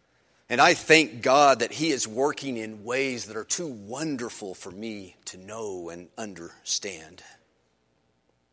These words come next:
But that isn't the end of the matter,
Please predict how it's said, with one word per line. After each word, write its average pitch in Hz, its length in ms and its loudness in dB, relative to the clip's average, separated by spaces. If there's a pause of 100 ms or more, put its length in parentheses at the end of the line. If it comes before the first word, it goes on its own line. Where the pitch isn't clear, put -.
(1080)
But - 80 -20
that 127 140 0
isn't 120 300 0
the 98 220 -6 (180)
end 123 380 -2
of 82 100 -8
the 87 80 -10
matter, 76 380 -10